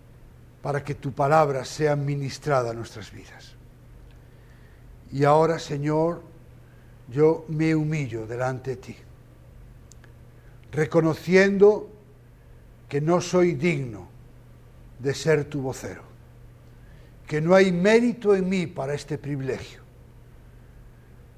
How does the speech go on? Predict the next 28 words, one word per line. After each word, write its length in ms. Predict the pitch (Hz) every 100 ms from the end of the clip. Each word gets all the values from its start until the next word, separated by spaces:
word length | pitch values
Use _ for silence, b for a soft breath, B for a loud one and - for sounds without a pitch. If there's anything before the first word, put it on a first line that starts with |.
| - - -
Por 160 | 143
eso 260 | 156 - 160
apelo 540 | - 170 170 170 165
a 60 | 151
la 160 | 143
gracia 600 | 131 156 175 - - 104 - - - - - - b b b b - - - - - - - - -
y 120 | 139
a 60 | 147
la 140 | 151
iluminación 960 | 151 147 147 147 135 - 151 170 185 185
de 100 | 151
tu 120 | -
Espíritu 520 | 143 - 160 156 139
Santo, 460 | 131 139 113 104 95 - - - - - - - b b b b b b b b b - - -
para 260 | 135 143 139
que 280 | - 156 165
Él 120 | 175
predique 840 | - 156 151 208 - 190 190 185 - - - - - - - - - - -
el 200 | 147 139
sermón 680 | - 143 151 170 175 175 -
que 180 | - 139
yo 320 | 165 180 -
con 240 | 151 147
toda 320 | - 180 175 175
seguridad 540 | 156 143 147 139 98
no 200 | 123 135
puedo 260 | - 123 113
hacer. 360 | - - -